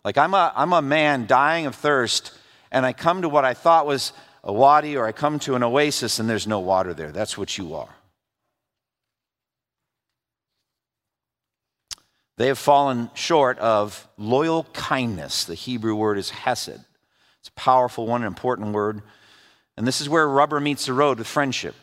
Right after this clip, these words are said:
Friend in need. That's what we're talking about. That's what he is. And if friendship does not prove itself at a time like that, then what is it for? So he makes an open appeal for their sympathy. Look at verses twenty-four through thirty. He says, "Teach me and I'll be quiet.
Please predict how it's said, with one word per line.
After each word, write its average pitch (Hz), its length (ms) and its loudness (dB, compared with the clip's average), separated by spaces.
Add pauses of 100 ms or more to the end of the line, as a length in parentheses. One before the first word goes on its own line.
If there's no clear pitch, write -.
(1040)
Friend 147 420 0
in 131 160 0
need. 120 480 -2 (840)
That's - 100 -18
what 120 60 -6
we're 104 80 -6
talking 139 420 2
about. 80 260 -4
That's 110 180 -4
what 120 140 -2
he 120 320 -2
is. - 720 -4 (600)
And 98 80 -10
if 98 60 -6
friendship 170 540 0
does 117 200 -4
not 151 280 0
prove 165 480 0
itself 143 440 2
at 127 60 -6
a 110 60 -12
time 143 320 -2
like 110 160 -2
that, 139 200 2
then 113 140 -8
what 139 180 -2
is 123 120 -4
it 120 100 -6
for? 110 580 -4 (420)
So 151 120 0
he 151 60 2
makes 185 260 0
an 175 140 -2
open 180 320 2
appeal 165 380 0
for - 120 -4
their 117 140 -2
sympathy. 127 500 -2
Look 113 140 -2
at 123 80 -4
verses 110 240 -4
twenty-four 120 420 -4
through 107 140 -10
thirty. 117 320 -2
He 92 60 -8
says, 110 220 -8
"Teach - 380 -4
me 151 160 0
and 131 80 0
I'll 135 160 2
be 127 100 -10
quiet. 139 540 -2